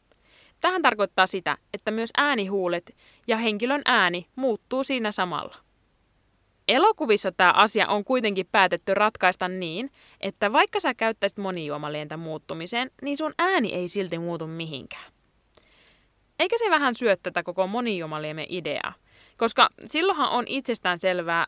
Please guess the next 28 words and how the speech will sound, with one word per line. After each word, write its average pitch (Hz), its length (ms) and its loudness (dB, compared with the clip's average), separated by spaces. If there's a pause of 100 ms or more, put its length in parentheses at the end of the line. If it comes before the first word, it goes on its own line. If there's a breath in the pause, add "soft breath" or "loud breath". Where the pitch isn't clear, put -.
että 202 240 -4
käytännössä 214 560 0
miehet 254 320 -4
ja 190 80 0
naiset 180 320 -2
ei 220 200 0
voi 226 160 2
esittää 160 460 -8 (100)
toisiaan. - 500 -8 (580 loud breath)
Ja 190 120 4
jos 226 180 2
sä 339 140 -2
menet 233 160 -2
aukaisemaan 196 540 0
suun, 233 340 -6
kun - 120 -8
oot 165 180 -4
valepukuinen, 240 920 -2 (300 soft breath)
niin 214 320 -2 (260)
eikö 339 280 -2
se 359 120 0
ole 269 140 2
aika 285 320 0
ilmiselvää, 175 760 -2
että 208 180 -6
sä 262 120 -4
jäät 269 280 0
kiinni? 196 540 -4